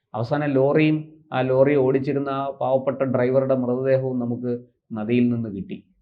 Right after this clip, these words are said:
പിന്നെ അതിനുശേഷം അതിനെ തുടർന്ന് മനാഫ്, ലോറി ഉടമ മനാഫ് ഉണ്ടാക്കിയ വിവാദങ്ങൾ, അത് തന്നെയല്ലേ ഈ ധർമ്മസ്ഥലയിലും ആവർത്തിച്ചിരിക്കുന്നത്? ആ, ഒരു, ഒരു മകളെ കാണാനില്ല എന്നും പറഞ്ഞ അമ്മ വരികയാണ്.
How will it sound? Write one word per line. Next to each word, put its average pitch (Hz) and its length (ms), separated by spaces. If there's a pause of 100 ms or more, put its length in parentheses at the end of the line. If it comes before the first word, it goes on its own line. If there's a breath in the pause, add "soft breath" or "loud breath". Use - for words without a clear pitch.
(380)
പിന്നെ 120 220
അതിനുശേഷം 156 680
അതിനെ 143 260
തുടർന്ന് 139 420
മനാഫ്, 127 460
ലോറി 123 340
ഉടമ 135 280
മനാഫ് 127 480
ഉണ്ടാക്കിയ 117 380
വിവാദങ്ങൾ, 104 600 (680)
അത് 135 280
തന്നെയല്ലേ 139 440
ഈ 123 80
ധർമ്മസ്ഥലയിലും 117 880
ആവർത്തിച്ചിരിക്കുന്നത്? 113 880 (720)
ആ, 113 220
ഒരു, 123 340 (180)
ഒരു 123 160
മകളെ 135 600
കാണാനില്ല 156 520
എന്നും 165 180
പറഞ്ഞ 160 220
അമ്മ 156 280
വരികയാണ്. 151 540